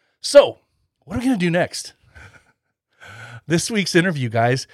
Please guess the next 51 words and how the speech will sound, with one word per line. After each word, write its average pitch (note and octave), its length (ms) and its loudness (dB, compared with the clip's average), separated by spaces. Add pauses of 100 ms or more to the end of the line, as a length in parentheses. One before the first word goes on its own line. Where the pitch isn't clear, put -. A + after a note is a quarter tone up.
(480)
is D3 400 0
with C#3+ 360 -4
Dan-, - 260 -14
oh, G#2+ 320 -12
man, G#2+ 300 -12 (260)
I C#3 140 -4
had C#3+ 180 -2
so D3 140 -8
much C3 160 -6
fun A#2+ 160 -6
talking A2 200 -4
to G#2+ 60 -4
Danny. G#2+ 280 -6 (520)
This E3+ 220 -4
is D#3+ 100 -8
a C#3+ 60 -6
guy B2+ 180 0
I C#3+ 180 0
love. C3+ 260 0
You D3 120 -10
know C#3 80 -4
how B2 140 -4
I G#2 60 -2
love G2+ 200 -8
talking G2+ 240 -10
to F#2+ 60 -12
people G2+ 200 -14
from G2 140 -12
all F#2+ 120 -4
over E2 120 -10
the F2+ 60 -12
world. F#2+ 240 -6 (420)
And A2+ 400 0 (100)
Danny's E3+ 360 -4
somebody C#3+ 320 -4
that B2+ 100 -4
I A2+ 60 -4
had A2+ 200 -6
been, A2+ 280 -6
I A#2 80 -4
had A#2 120 -4
seen B2+ 300 -6
for A2+ 140 -8
a G2+ 60 -6
while. G2 360 -4 (400)
I A2 80 -4
knew C3 140 -4
he C#3 100 -4
was B2 120 -6
a B2+ 40 -8
captain, A#2 540 -4